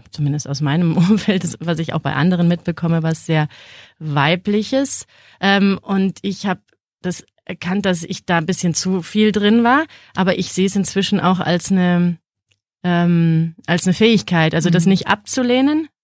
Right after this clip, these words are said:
Speaker 1: und wegzustoßen und, hey, ich muss meine Ziele verfolgen und mit Ellbogen,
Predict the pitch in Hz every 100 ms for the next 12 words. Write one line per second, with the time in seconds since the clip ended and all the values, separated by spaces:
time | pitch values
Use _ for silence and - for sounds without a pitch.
0 | _ _ _ _ _ 202 190 214 208 254
1 | - 233 233 208 175 202 208 170 180 190
2 | 185 175 170 185 - 196 175 175 - 180
3 | 175 175 175 165 175 196 196 196 202